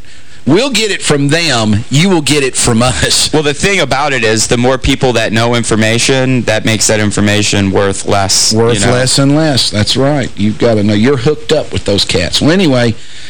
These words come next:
Speaker 1: we'll break if they tell us, uh, that, uh, uh, Kim Davis has been meted out some penalty. Till then, there is a blog called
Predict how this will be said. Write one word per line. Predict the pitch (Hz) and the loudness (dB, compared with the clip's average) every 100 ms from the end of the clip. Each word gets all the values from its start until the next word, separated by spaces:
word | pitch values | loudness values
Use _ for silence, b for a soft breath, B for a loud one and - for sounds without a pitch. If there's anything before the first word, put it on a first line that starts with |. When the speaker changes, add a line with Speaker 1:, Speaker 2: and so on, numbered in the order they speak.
| B | B
Speaker 1:
we'll | 117 175 202 | 0 2 2
break | 143 175 170 143 - | 0 2 0 -2 -4
if | 123 113 | -2 0
they | 135 135 | 0 0
tell | 123 151 143 117 | 0 0 2 0
us, | 107 - - - - - - - | 0 -2 -4 -10 -12 -12 -12 -2
uh, | 110 107 107 | 0 2 2
that, | 101 117 113 - 107 | 2 2 0 0 0
uh, | 107 101 - - - | 2 0 -2 -10 -8
uh, | - 104 92 82 55 - - | -2 0 2 0 -4 -10 -4
Kim | - 123 | 0 2
Davis | 117 120 107 101 | 4 2 2 0
has | 110 | 0
been | 95 117 107 | 0 0 2
meted | 107 113 107 | 2 2 2
out | 104 95 | 0 0
some | - 101 | 0 0
penalty. | 101 127 113 101 | 2 2 2 0
Till | - - 220 | -2 0 2
then, | 160 117 107 107 - B B B | 2 2 0 0 -4 B B B
there | - 160 208 | -2 0 2
is | 147 | 2
a | 135 | 0
blog | 117 120 156 165 139 113 101 | 0 2 2 0 -2 -4 -2
called | 127 127 120 | 0 2 0